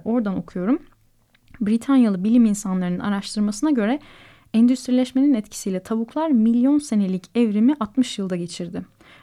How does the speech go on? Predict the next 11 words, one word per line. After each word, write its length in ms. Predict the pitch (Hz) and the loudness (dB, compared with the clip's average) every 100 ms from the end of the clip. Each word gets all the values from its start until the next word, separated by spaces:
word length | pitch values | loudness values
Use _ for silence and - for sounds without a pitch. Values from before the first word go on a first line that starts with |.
| - | -6
Araştırma 480 | 214 214 - 247 254 | -4 -2 -2 4 4
için 180 | 233 294 | 4 -4
son 300 | - 262 262 | -2 0 0
iki 260 | 220 - 233 | -4 -2 0
bin 120 | 214 | 2
yıla 260 | 202 196 190 | 0 -2 -4
ait 360 | 202 190 185 | -4 -4 -4
veriler 420 | 202 220 226 247 240 | -2 0 0 0 -2
çerçevesinde 840 | 190 175 185 180 - 185 226 339 - _ - | -6 -6 -6 -8 -6 -6 -4 -4 -8 _ -4
evcilleştirilmiş 920 | 214 196 214 208 208 - 226 254 254 | -4 -2 -4 -4 -6 -2 2 2 2
tavuklar, 560 | - 202 185 233 294 | -4 -6 -4 -2 -4